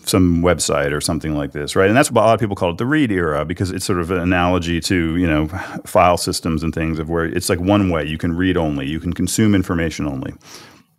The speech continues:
And so that kinda went along, you know, and then we had the internet crash, and then we had this sort of <sighs> kind of bubbling resurgence. That's when I got into this. I was early two thousands, and I, I was sort of really excited by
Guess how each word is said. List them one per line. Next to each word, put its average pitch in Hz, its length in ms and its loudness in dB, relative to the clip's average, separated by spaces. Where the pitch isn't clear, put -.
And 113 120 4
so 131 80 2
that 123 180 4
kinda 113 180 2
went 101 180 2
along, 85 500 -2
you 104 80 0
know, 82 180 -2
and 87 100 2
then 90 120 0
we 82 100 -2
had 87 140 -2
the 80 120 -4
internet 80 320 -4
crash, 78 420 0
and 82 80 2
then 85 140 4
we 80 120 2
had 80 180 0
this 78 100 -2
sort 80 180 -2
of 73 220 -10
<sighs> - 440 -4
kind 127 160 6
of 98 80 -2
bubbling 110 360 4
resurgence. 95 400 0
That's 110 140 2
when 101 80 4
I 95 100 4
got 87 160 2
into 78 320 -2
this. 76 420 -4
I 87 40 0
was 82 280 -2
early 90 220 0
two 85 140 -2
thousands, 78 640 0
and 80 100 0
I, 78 80 2
I 80 180 0
was 78 220 -2
sort - 280 -2
of 69 220 -8
really 80 260 0
excited 76 460 0
by 73 320 2